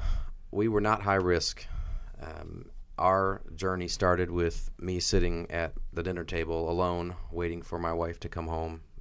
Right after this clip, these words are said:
from work. And at six o'clock, I'm in my softball uniform, ready to go play a game. And when she got to the house,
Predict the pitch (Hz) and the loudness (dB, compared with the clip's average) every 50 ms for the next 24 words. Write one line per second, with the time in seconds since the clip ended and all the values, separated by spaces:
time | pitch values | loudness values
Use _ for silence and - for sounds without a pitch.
0 | - - - 80 80 85 87 85 85 85 - - - - - - - - 73 73 | -12 -8 -8 -6 -2 2 2 2 2 0 -2 -6 -6 -8 -12 -16 -12 -10 -8 -6
1 | 76 76 76 76 73 - - - - - - - - 90 87 87 85 - - - | -6 -6 -8 -8 -6 -6 -6 -4 -4 -6 -6 -2 2 4 4 4 4 0 -4 -12
2 | - - - - - - - - - - - - - - - - 78 78 78 80 | -14 -14 -16 -16 -18 -18 -18 -18 -16 -18 -18 -20 -18 -14 -10 -8 -8 -6 -6 -6
3 | 80 82 80 78 - - 95 90 - - 90 85 85 85 85 82 - - - 85 | -4 -4 -2 -2 2 4 4 4 6 6 4 4 4 2 2 4 6 6 6 4
4 | 85 82 82 82 82 82 - - - - - - - - - - - - 85 85 | 2 0 -2 -2 -6 -8 -10 -14 -14 -14 -16 -18 -16 -16 -14 -8 -2 0 0 0
5 | 85 73 - 90 85 87 85 85 82 - 87 85 82 82 80 80 80 - - - | 0 -2 -4 -4 -4 -2 -2 -2 -2 -2 0 0 0 -2 -4 -8 -10 -14 -14 -10
6 | - 82 76 85 87 82 85 82 82 80 - - - - - - - - - - | -10 -6 -2 -2 -2 -2 -2 -4 -6 -8 -12 -14 -12 -12 -10 -10 -10 -8 -8 -8
7 | - - 76 78 78 76 76 76 76 76 76 73 - - - - - - 82 80 | -8 -8 -8 -6 -6 -6 -6 -8 -10 -10 -12 -14 -16 -18 -20 -20 -14 -10 -10 -8
8 | 80 80 - - 80 76 85 82 80 - - - - 85 80 78 78 80 80 78 | -8 -8 -8 -10 -6 -2 -2 -2 -2 -2 -6 -8 -6 -4 -4 -2 0 0 0 0
9 | 80 - - - - - | -2 -4 -6 -6 -8 -10